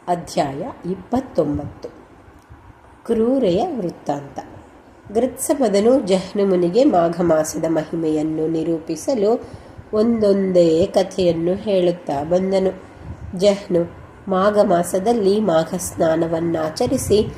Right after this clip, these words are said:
ಮಾಘವ್ರತವನ್ನು ಕೈಗೊಳ್ಳುವವನು ಎಲ್ಲ ಪಾಪಗಳಿಂದ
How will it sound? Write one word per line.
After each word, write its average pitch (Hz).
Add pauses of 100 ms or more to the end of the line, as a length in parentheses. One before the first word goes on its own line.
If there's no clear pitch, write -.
(400)
ಮಾಘವ್ರತವನ್ನು 175
ಕೈಗೊಳ್ಳುವವನು 180 (420)
ಎಲ್ಲ 170 (240)
ಪಾಪಗಳಿಂದ 180